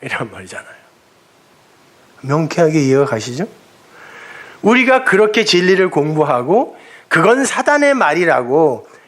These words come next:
그러니까 하나님께 우리가 열심히 희생제사 드려서 구원받는 거 아니라고 우리가 함께 그렇게 합의한 건 우리의 육은 멸하여 죽이고 몸은 멸하여 죽이고 영으로 살아나기 위함이었잖아.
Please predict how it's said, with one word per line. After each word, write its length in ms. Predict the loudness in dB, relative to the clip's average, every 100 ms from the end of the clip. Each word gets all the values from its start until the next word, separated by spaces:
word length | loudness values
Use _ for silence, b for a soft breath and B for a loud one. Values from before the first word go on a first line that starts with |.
| B
그러니까 580 | 0 2 2 2 2
하나님께 520 | 0 0 0 0 -2 -2
우리가 220 | 0 2
열심히 380 | 0 -2 -4 -4
희생제사 680 | -2 0 -2 0 0 0
드려서 280 | 2 0 0
구원받는 500 | 0 0 2 0 0
거 80 | 0
아니라고 680 | 0 0 2 2 2 -2 -4 B
우리가 360 | -2 0 2 2
함께 440 | 0 -4 -4 -4
그렇게 340 | -4 -4 -4 -2
합의한 560 | -2 -2 0 -2 -2
건 420 | 2 2 2 -4 -14 _ _ B B B B B B
우리의 760 | 0 2 4 4 2 0 -4
육은 600 | -4 0 0 0 -2 -4 0
멸하여 520 | 2 4 2 2 0
죽이고 800 | -2 -2 0 2 2 2 2 0
몸은 340 | 0 2 0
멸하여 360 | 0 2 2 0
죽이고 680 | -2 -6 -4 2 2 0 -6 B B B B B
영으로 560 | 0 2 4 4 4 4
살아나기 760 | 2 0 2 2 0 0 -4
위함이었잖아. 960 | -2 -4 -2 -2 -2 -2 -4 -2 -2 -2